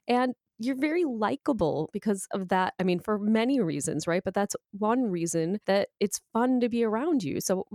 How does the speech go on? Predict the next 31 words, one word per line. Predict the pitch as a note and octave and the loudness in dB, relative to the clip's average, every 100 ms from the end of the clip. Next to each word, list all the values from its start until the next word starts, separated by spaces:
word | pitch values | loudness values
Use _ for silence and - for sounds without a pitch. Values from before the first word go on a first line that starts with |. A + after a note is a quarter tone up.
| - | -6
it's | - G3 - | -4 -2 -2
interesting | B3+ - C#4+ B3+ | -4 -2 -4 0
that | A3 - | 0 -2
you | F3 | -4
say | - E3+ G#3 | -2 -2 -2
that, | D#3 - - - | -4 -6 -6 -2
because | G#3 F3+ | 0 0
one | F3+ F#3+ C4+ | 0 0 0
of | |
the | A3 | -2
things | G3 F3 E3+ E3+ - | -2 0 0 0 -2
that | E3 E3 - | -2 -2 -2
I | E3 E3 - | -2 -2 -4
asked | D#3+ E3 E3 - - F3 | -6 -4 -4 -6 -8 -4
Vanessa | F3+ F3 D4 - | -2 0 0 -2
about | E3+ C#3+ D3+ D3 - | -2 -2 0 0 -2
is | E3 E3+ | -4 -4
that | D#3 | -2
we | G3 | 0
work | G3+ C4 | 0 0
with | B3+ - | -2 -2
kids | D4 D4 G3+ | -4 -4 -2
a | |
lot, | E3 D#3 - | 0 0 -2
and | F#3 | -2
they | F3+ | 0
will | F3+ | 0
often | - G3+ - G#3 | 0 -2 -2 -4
say | - G#3 | -2 -4
to | A3 | -2
us, | D3+ D#3 | -2 -4